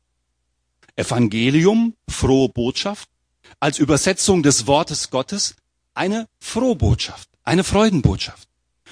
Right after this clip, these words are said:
Und darum geht es Paulus hier. Und deshalb hat das etwas mit dem Evangelium zu tun, mit dem puren Evangelium von Jesus Christus. „Freut euch in dem Herrn alle Wege und abermals sage ich, freut euch.“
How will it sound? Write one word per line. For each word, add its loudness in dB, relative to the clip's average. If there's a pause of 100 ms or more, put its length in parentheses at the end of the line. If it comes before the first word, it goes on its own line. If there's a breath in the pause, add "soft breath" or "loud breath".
(280 loud breath)
Und 0
darum 4
geht 2
es -4
Paulus -2
hier. -12
Und -4
deshalb 0
hat 0
das 0
etwas -4
mit 2
dem 4
Evangelium 6
zu -8
tun, 0 (440)
mit 4
dem 6
puren 2
Evangelium 2
von 2
Jesus 0
Christus. -2 (260 loud breath)
„Freut 2
euch 0
in -4
dem 4
Herrn 2
alle -2
Wege 0 (320 loud breath)
und 0
abermals 0
sage -4
ich, -10 (500)
freut 0
euch.“ -14